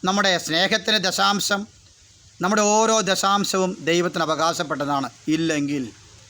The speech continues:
നാം അവ കൊടുക്കേണ്ടി വരും, രോഗങ്ങളായി കൊടുക്കേണ്ടി വരും, കിടപ്പ് രോഗികളായി കൊടുക്കേണ്ടി വരും. ദൈവം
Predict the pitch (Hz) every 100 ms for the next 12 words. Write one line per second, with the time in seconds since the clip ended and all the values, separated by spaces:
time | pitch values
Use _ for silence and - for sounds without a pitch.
0 | - 143 151 147 - 147 139 147 147 -
1 | 160 156 143 143 156 - - - - -
2 | 139 151 180 185 175 170 170 156 - 180
3 | 175 170 185 - - - - - - 185
4 | 208 226 220 226 220 220 202 196 208 202
5 | 190 185 170 139 - - - - 131 147
6 | 160 156